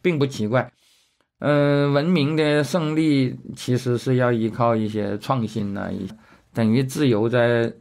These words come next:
呃，在创新啊，在科技啊这个方面，啊，在技术方面的优势。那么如果没有这个优势了的话，就当然文明的逆转是完全可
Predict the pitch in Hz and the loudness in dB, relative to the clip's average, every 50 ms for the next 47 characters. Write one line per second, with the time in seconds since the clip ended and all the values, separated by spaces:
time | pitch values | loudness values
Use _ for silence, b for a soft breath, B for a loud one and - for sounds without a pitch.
0 | - - - 80 92 92 90 90 92 - 117 113 113 - 160 143 135 120 113 - | -20 -16 -10 -8 -8 -6 -6 -6 -4 -2 -2 -2 -2 -2 -2 -2 -2 -2 -2 -2
1 | 120 110 110 113 113 110 110 110 107 117 117 113 - - 120 120 123 123 147 139 | -2 0 0 0 0 0 0 0 0 -2 -2 -2 -2 -2 -2 0 0 -2 -2 -2
2 | 135 123 113 104 - 113 110 117 113 - 110 104 104 110 110 110 107 104 104 b | 0 0 0 -2 -4 -4 -4 -4 -4 -2 -4 -4 -2 -2 -2 -2 -4 -4 -8 b
3 | b b b b b b b b b b b - - 98 - 113 120 - - 196 | b b b b b b b b b b b -8 -8 -6 -2 -2 -4 0 0 0
4 | 196 180 - 165 147 127 113 113 101 101 107 101 104 107 107 107 104 107 107 - | 0 2 2 2 0 2 0 0 -2 -2 -2 -2 -2 -2 -2 -2 -4 -4 -6 -8
5 | - - 120 101 - - _ _ - _ _ _ _ _ _ - 131 151 143 139 | -10 -12 -12 -12 -12 -16 _ _ -20 _ _ _ _ _ _ -4 -2 0 2 2
6 | 135 131 135 139 131 131 123 113 104 - - - _ - - _ _ _ _ _ | 2 2 0 0 0 0 0 0 -2 -4 -10 -20 _ -20 -20 _ _ _ _ _
7 | b b b _ 135 147 156 147 127 123 107 131 139 139 127 127 123 123 120 - | b b b _ 0 2 2 2 2 2 2 2 2 2 2 2 2 2 0 -2
8 | - 139 127 120 117 107 104 104 104 120 110 101 98 98 95 95 104 104 101 95 | 0 0 2 2 2 2 0 0 0 0 0 0 0 -2 -4 -4 -6 -6 -8 -6
9 | 92 - 101 95 95 90 92 90 95 - 95 98 98 120 127 120 117 123 117 120 | -6 -6 -6 -4 -6 -6 -6 -6 -6 -6 -8 -6 -4 -2 0 0 0 0 0 0
10 | 120 117 123 143 151 135 117 113 120 101 92 90 87 - 113 107 101 - - 104 | 2 2 0 2 0 0 0 0 -2 -4 -4 -6 -8 -8 -6 -6 -6 -6 -8 -8
11 | - 98 90 95 92 - - | -8 -8 -8 -8 -10 -10 -12